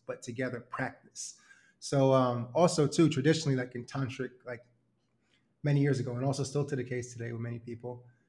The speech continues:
um, let's say, like, you're partnered, like, you're, you're married. It's a Western thing to actually, um, sleep in the same bed with your, with your husband or wife or, um, whatever it is. It's a we-, very Western thing. And it's very Western thing to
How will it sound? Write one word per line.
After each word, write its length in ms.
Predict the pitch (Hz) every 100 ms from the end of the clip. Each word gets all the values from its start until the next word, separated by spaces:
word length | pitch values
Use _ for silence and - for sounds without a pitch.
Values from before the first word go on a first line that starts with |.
| _ _ 139
um, 340 | 131 127 123
let's 200 | 143 139
say, 180 | 151 143
like, 300 | 135 131 131
you're 180 | 131 131
partnered, 440 | 131 160 143 120 - _ _
like, 200 | 127 113
you're, 220 | 123 120 120
you're 100 | 113
married. 460 | 127 120 120 - _ _ _ _ _ -
It's 160 | 151
a 60 | 160
Western 500 | 131 170 175 165 127
thing 220 | 160 170
to 140 | 135
actually, 440 | 123 127 - 127 120
um, 400 | 120 117 117 -
sleep 380 | - - 131 127
in 60 |
the 60 | 117
same 260 | - 123 117
bed 240 | 131 117 _ _ _ 127
with 180 | 113
your, 240 | 120 113 117
with 160 | 117 120
your 120 | 117
husband 400 | 107 113 110 113
or 120 | 110
wife 360 | 110 117 113 -
or, 160 | 101 _ _ _ _ _ - - _
um, 120 | 117
whatever 280 | 113 117 110
it 60 | 117
is. 200 | 117 113
It's 120 | -
a 60 | 120
we-, 180 | 131
very 240 | 127 143 127
Western 400 | 135 120 - 113
thing. 320 | 127 120 117
And 120 | 131 127
it's 100 | 117
very 220 | 139 131
Western 340 | 131 131 127
thing 240 | 117 131 127 -
to 200 | 123